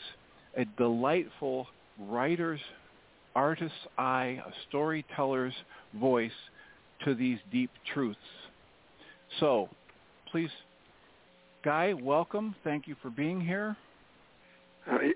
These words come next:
Speaker 2: <clears throat> you're very welcome, Tim. I'm glad to have the time with you.
Speaker 1: I, I would like to take a moment and let you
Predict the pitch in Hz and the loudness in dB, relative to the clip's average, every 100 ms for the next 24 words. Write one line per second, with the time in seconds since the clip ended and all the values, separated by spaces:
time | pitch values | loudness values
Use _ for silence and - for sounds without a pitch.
0 | - 190 175 135 143 156 139 170 185 165 | 2 2 4 4 4 2 4 4 4 2
1 | 151 135 123 151 147 135 151 156 147 143 | 0 -8 -4 -4 -4 -6 -2 -2 -2 -4
2 | 135 _ _ _ _ _ - 151 151 143 | -8 _ _ _ _ _ -4 -2 0 -2
3 | - 143 131 127 117 117 110 - - _ | -2 -4 -4 -8 -14 -16 -18 -20 -20 _
4 | _ _ _ _ _ _ - - - - | _ _ _ _ _ _ -20 -20 -20 -20
5 | - - - 143 135 _ 135 151 156 147 | -20 -6 2 2 2 _ 0 2 0 2
6 | 180 240 180 - 165 151 131 143 127 120 | 0 0 -4 -2 -4 -2 -2 0 -2 -4
7 | 131 123 143 - | -6 -4 -4 -6